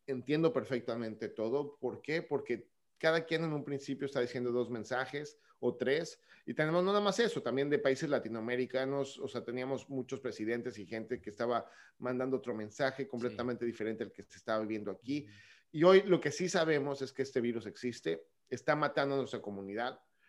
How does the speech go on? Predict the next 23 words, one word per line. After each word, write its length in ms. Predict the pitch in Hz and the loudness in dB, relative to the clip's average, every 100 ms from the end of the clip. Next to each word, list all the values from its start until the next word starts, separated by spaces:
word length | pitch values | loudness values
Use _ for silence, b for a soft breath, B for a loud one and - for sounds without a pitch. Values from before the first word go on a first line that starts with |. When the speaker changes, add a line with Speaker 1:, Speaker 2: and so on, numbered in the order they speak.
| b | b
Speaker 1:
Y 60 | 139 | -4
nosotros 340 | 147 156 160 | 2 2 2
tenemos 240 | 165 147 151 | 0 0 2
la 120 | 123 | 2
opción 400 | - - 139 143 | 0 0 0 2
de 60 | |
hacer 200 | 123 123 | 0 0
esto, 240 | 127 123 110 | -2 -4 -6
porque 160 | 110 | -4
mucha 280 | 135 156 190 | -2 0 2
gente 260 | 180 175 175 | 2 2 2
dice, 240 | 160 - | 0 0
"Bueno, 220 | 160 185 | 0 2
es 80 | 180 | 2
que, 200 | - - b b b b b b _ | 0 -4 b b b b b b _
doctor, 520 | 156 160 - 208 196 - _ _ _ _ _ - | -2 2 6 4 4 -4 _ _ _ _ _ -2
está 240 | 160 - | 2 4
interesante 800 | 208 220 208 165 170 170 180 156 | 4 4 4 4 0 0 0 -2
todo 340 | - 156 151 | 0 0 4
esto, 300 | 139 139 180 | 2 2 0
pero 200 | 147 120 | 2 4
digo, 460 | 120 113 110 107 - - | 4 4 0 -2 -6 -12
pues, 460 | 113 101 - - | -12 -12 -20 -20